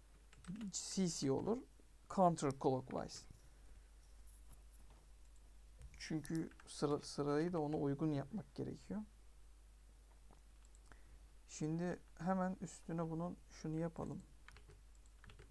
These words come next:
Void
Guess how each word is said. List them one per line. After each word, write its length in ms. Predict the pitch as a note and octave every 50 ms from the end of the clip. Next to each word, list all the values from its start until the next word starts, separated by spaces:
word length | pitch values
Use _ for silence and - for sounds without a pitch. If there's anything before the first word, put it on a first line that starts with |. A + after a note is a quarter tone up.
| - - - - - - - - - - - - - - - - - - - - - - - - - - - - D#3 - - - - - - - - - - - - - - - - - - - - - - - - -
Void 360 | E3 E3 D#3 C#3+ C#3 D#3+ -